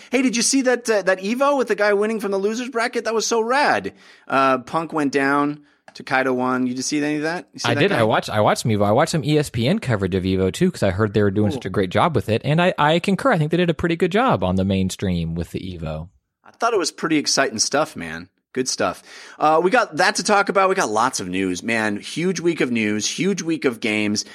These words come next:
Speaker 1: big game releases this week. So much for summer being a, a, you know, boring downtime. We got lots to talk about. And even better than that, we have a great guest to do it with.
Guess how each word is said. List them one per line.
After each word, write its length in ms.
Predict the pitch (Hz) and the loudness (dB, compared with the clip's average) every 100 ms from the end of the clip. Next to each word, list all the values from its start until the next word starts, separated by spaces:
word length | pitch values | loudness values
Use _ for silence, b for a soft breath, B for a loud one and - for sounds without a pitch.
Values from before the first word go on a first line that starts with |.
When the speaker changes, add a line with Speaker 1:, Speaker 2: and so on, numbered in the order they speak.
| B - | B -2
Speaker 1:
big 160 | 160 170 | 0 0
game 200 | 175 120 | 0 -2
releases 500 | 87 127 - 196 160 | 0 0 2 0 0
this 220 | 175 - | -2 0
week. 380 | 175 175 - - | 0 -2 -2 -12
So 300 | - - 294 | -4 0 2
much 220 | 311 285 | 2 0
for 180 | - 180 | 0 0
summer 340 | - - 175 165 | 2 2 2 0
being 440 | 156 156 147 143 | 2 2 4 2
a, 420 | 65 117 113 104 - | 0 0 0 -2 -4
a, 220 | 110 101 - | -2 -2 -4
you 140 | 131 104 | -4 -2
know, 100 | 87 | -4
boring 560 | 92 107 113 110 104 | -4 -2 0 0 -2
downtime. 640 | 95 107 127 - 78 78 87 | -2 0 0 -2 -4 -4 -4
We 80 | |
got 180 | 127 120 | 0 0
lots 380 | 87 101 123 - | 2 2 2 0
to 80 | 104 | -4
talk 280 | - 120 120 | 0 0 0
about. 260 | 95 95 B B - | 0 0 B B -2
And 100 | 147 | 0
even 200 | 156 131 | 2 2
better 200 | 156 135 | 2 2
than 120 | 127 | 2
that, 180 | 143 120 | 2 0
we 100 | 113 | -2
have 340 | 117 110 104 - | 0 -2 -4 -8
a 80 | 95 | -6
great 300 | 101 101 98 | -2 -2 -2
guest 380 | 98 98 - - | -2 -2 -6 -12
to 100 | - | -12
do 220 | 92 101 113 | -2 0 0
it 100 | 107 | 0
with. 420 | 101 98 - | -2 -4 -8